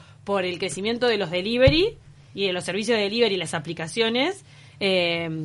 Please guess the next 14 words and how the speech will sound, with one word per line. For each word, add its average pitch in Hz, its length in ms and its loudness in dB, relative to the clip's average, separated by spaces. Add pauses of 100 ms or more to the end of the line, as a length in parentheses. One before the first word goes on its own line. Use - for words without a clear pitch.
(220)
pero 185 280 -2
también 214 460 2
eso, 214 540 2
eh, 165 380 -4
da 196 120 2
muchísimo 214 420 -4
trabajo 202 360 2
en 240 60 2
las 180 120 -2
cocinas 233 840 0 (260)
y 202 60 -6
a 170 60 -2
los 156 120 -8
mozos. 190 520 -2